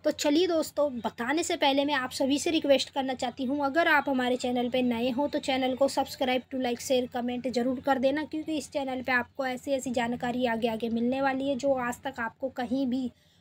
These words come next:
और किसी भी चैनल पर नहीं मिली होगी। तो आप सामने क्या देख रहे हो दोस्तों? माता काली को देख रहे हो, और सामने कौन है? पहचान लो ज़रा उनको थोड़ी देर, पहचानो, पहचानो, कौन है, पहचानो।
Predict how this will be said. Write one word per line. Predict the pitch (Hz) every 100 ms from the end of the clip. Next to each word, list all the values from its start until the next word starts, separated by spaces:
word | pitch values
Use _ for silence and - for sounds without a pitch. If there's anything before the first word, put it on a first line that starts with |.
| _ 302
और | 285 269
किसी | 302 -
भी | 277
चैनल | 254 262 247 240
पर | 277 269
नहीं | 240 240 262
मिली | 247 226
होगी। | 226 208 226 - - -
तो | 330
आप | 320 320
सामने | - 277 302 320
क्या | 285 285
देख | 285 294 311
रहे | 302
हो |
दोस्तों? | 302 294 285 349 339
माता | 294 262 285
काली | 269 233 247
को | 269
देख | 269 277 269
रहे | 285
हो, | 311
और | 320 294 285
सामने | 302 269 277 294
कौन | 285 294 285
है? | 254 330 - _ _ _
पहचान | 262 254 285 294
लो | 311 320
ज़रा | 302 302
उनको | 285 285
थोड़ी | - 285 269
देर, | 269 277 - _ _ _ _ -
पहचानो, | 247 262 262 269
पहचानो, | 262 240 254 269
कौन | 262 262 254
है, | 240 247
पहचानो। | 254 240 247 247 262